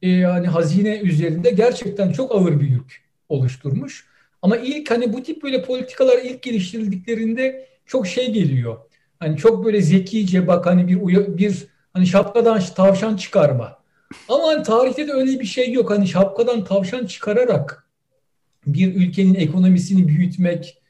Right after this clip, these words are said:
ya da işte kalkınmasını bir anda sağlamak ya da para birimini şapkadan tavşan çıkararak değerli kılmak, doları düşürmek filan.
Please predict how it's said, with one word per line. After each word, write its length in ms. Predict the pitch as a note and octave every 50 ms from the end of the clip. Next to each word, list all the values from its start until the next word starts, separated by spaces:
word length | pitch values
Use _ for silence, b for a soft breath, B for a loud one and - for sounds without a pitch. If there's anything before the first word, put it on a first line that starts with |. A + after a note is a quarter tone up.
| _ _ _ _ _ _ _ _ _ D3
ya 180 | D3+ F3 F3
da 300 | F3+ F#3+ F3+ F3+ F3+ - -
işte 300 | C#3+ - - - G3+ -
kalkınmasını 1080 | - D#3+ D#3+ D#3+ D#3 - F#3 F#3 F3+ F3+ F3 - - - F3+ F3+ F3+ F3+ F3+ F3+ - - G3
bir 160 | D#3+ D3+ F3
anda 280 | F3+ E3+ F3+ F3+ F3
sağlamak 560 | - - D#3+ E3 E3 E3+ E3+ E3+ D3+ C#3 C#3 C#3
ya 180 | E3 F3+ F3+
da 180 | G3+ G3 F#3+ G3
para 300 | - E3 F3+ G3 F#3+ F#3
birimini 720 | F#3+ G3 F#3+ F#3+ F3+ F3+ F3+ F3+ F3+ F#3 F#3 F3+ B B B B B B B B B _ _
şapkadan 560 | - - F3 - - - G#3 G3+ G#3 G#3 F#3
tavşan 460 | F3 E3+ E3+ E3 D3 - G3+ G3+ F#3+
çıkararak 760 | F3+ - - - F#3+ G3 G#3+ G#3+ G#3 F#3 - D3 - - - _ _ _ _ _ _ _ _ -
değerli 500 | D#3 C#3+ E3 E3 E3+ F3 F3 F3 F#3 F#3
kılmak, 600 | F3+ - F#3 E3+ D#3+ D#3+ - D3+ D3+ D3 - D#3
doları 580 | D#3 D#3+ E3 F3 F3 F3 F3+ F3+ F3 - - - - D#3
düşürmek 580 | D3 D3+ D3 - F3+ D#3+ E3 E3 D#3 D#3 - -
filan. 420 | - - F3 G#3 G3+ G#3 G3+ G3+